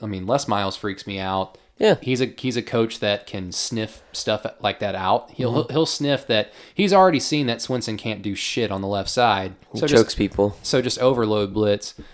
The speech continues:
Speaker 1: So things like that need to be cleaned up if O U wants to, uh, get to the point where they wanna be. But, you know, let's not get ahead of ourselves.
Speaker 2: That's
Speaker 1: It's only
Speaker 2: a,
Speaker 1: four,
Speaker 2: I mean, that's what
Speaker 1: four or five
Speaker 2: concerns
Speaker 1: games
Speaker 2: me.
Speaker 1: in.
Speaker 2: That's what concerns me at the Texas game. But we're talking
Speaker 1: Yeah.
Speaker 2: about Kansas, but, but at the offensive line, still the woe still, it still concerns me with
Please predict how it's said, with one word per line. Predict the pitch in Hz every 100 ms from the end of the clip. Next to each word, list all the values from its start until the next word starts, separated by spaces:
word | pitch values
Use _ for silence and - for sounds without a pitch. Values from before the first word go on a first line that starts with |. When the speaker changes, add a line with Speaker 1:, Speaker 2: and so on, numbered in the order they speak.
| -
Speaker 1:
So | - 147
things | 127 170 170 147
like | 123 -
that | 117 113
need | 110
to | 101
be | 104
cleaned | - 110 104
up | 101 95
if | 101 104
O |
U | 98 101
wants | 98 92 -
to, | 98 95 92
uh, | 90
get | 90 -
to | -
the | -
point | - 101 95
where | 95
they | 95
wanna | 90 90
be. | 87 95 90
But, | 95 92
you | 110
know, | 98 95 87 -
let's | 107 101
not | 101
get | 95
ahead | 95
of | 95
ourselves. | 98 - 98 95
Speaker 2:
That's | 101 -
Speaker 1:
It's |
only | 101
Speaker 2:
a, | 95 -
Speaker 1:
four, | 110 101 101 -
Speaker 2:
I | 156
mean, |
that's | 185 202
what |
Speaker 1:
four | 185
or | 139
five | 147
Speaker 2:
concerns | 135 123
Speaker 1:
games | 135
Speaker 2:
me. | 127 -
Speaker 1:
in. | _
Speaker 2:
That's | -
what | 170
concerns | 131 107 113
me | 104
at | 101
the |
Texas | 95 113 139 104
game. | 95 101 123 _ _ _ _
But | 110 101 _
we're | 98
talking | 104 98
Speaker 1:
Yeah. |
Speaker 2:
about | 95
Kansas, | - 113 104 101
but, | 101 101 104
but | 107 107
at | -
the | 107
offensive | 104 113 - 101
line, | 117 104
still | - 107
the | 98
woe | 95 104 117
still, | 107 - 98 95 - - - - - _ _ _ _ -
it | -
still | - - 113
concerns | 107 101 101 104 95
me | 104
with | 101 98